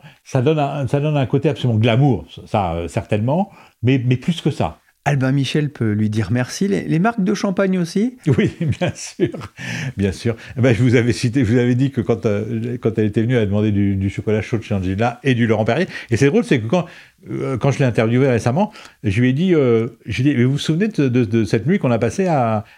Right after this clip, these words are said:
Speaker 1: à vingt-deux heures, euh, dans les locaux de l'Express avec du chocolat chaud ? » Et je lui ai dit, « Est-ce que vous vous souvenez de la marque du champagne ? » Il m'a dit, « Oui, oui, Laurent Perrier. » Alors après, elle a d'autres marques de champagne, maintenant, euh, qui sont, euh, qui sont moins connues,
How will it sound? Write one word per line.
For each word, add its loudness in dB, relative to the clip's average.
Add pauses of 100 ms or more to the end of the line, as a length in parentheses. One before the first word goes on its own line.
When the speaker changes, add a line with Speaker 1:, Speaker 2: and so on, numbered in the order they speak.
Speaker 1:
à 0
vingt-deux 2
heures, 4
euh, 0
dans 2
les 2
locaux 2
de -2
l'Express -2
avec 2
du 0
chocolat 0
chaud ? » 0 (260)
Et 0
je -2
lui 2
ai 2
dit, « 0 (100)
Est-ce 0
que 2
vous 4
vous 4
souvenez 0
de 0
la 2
marque -2
du 0
champagne ? » 0
Il 0
m'a 2
dit, « 2
Oui, 2
oui, 0 (220)
Laurent 2
Perrier. » -4 (200)
Alors 2
après, 2 (320)
elle 0
a 4
d'autres 2
marques 0
de -6
champagne, -2 (400)
maintenant, 2
euh, 2 (300)
qui -2
sont, 2
euh, 2
qui -2
sont -2
moins 2
connues, 0